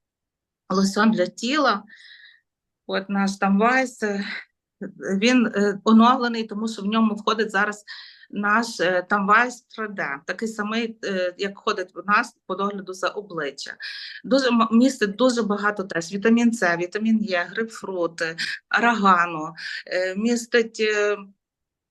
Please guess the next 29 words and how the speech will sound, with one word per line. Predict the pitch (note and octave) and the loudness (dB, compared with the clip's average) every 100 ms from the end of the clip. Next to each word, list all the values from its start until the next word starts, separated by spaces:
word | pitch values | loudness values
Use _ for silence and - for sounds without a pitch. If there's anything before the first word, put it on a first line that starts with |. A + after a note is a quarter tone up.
| _ _ _ - | _ _ _ -18
м, | F3+ F3 F3 E3+ F3 E3+ | -14 -10 -8 -8 -8 -2
так, | F3 E3 | -2 0
що | - F#3+ | 0 0
там | F3+ E3+ | 0 0
ще | - E3+ | 2 2
він | E3+ | 2
таке | E3+ E3+ E3+ | 0 2 0
містить? | E3+ E3+ E3+ F3 - - - - | 0 -2 0 -2 -2 -8 -8 0
Ну, | A3 G#3+ E3+ | 4 6 4
теж | - A#3 A#3 | 2 2 2
масло | G#3+ G#3+ A3 A#3+ | -2 -2 -4 -6
ши | A3+ - G3 F3 | -8 -4 -6 -4
мі-, | E3 E3 | -8 -6
містить. | E3+ D#3+ D#3+ - D#3 - - - - - - _ | -2 -2 -2 -6 -8 -10 -14 -16 -18 -20 -20 _
І | F#3+ G#3 G#3 G3+ G3 F#3+ F#3+ - | 0 4 6 6 4 0 -6 -18
в-, | E3 F#3+ | -16 -4
коли, | G#3 A3 B3 | 2 6 6
значить, | A3+ A3+ A3+ A3+ - | 6 4 4 0 -6
в-, | F#3+ F#3 - | -10 -12 -2
це | B3+ B3+ | 2 6
наш | A#3+ A#3+ | 4 4
такий | G3+ G3 G#3+ | -2 -4 -4
кремчик, | A3+ B3 G4 F#4 A#3 G#3+ | 0 2 0 -2 -10 -8
який, | G#3 G#3+ B3 A#3+ A3+ _ _ _ _ _ - | -10 -8 -8 -8 -10 _ _ _ _ _ -8
е, | G3 - | -8 -4
е, | G3 G3 | -2 0
дуже | G3 A#3+ A3 | 4 4 4
сильно | A3 C4+ C4 G#3+ - | 4 6 6 4 2
теж, | A#3+ C4 | -4 -6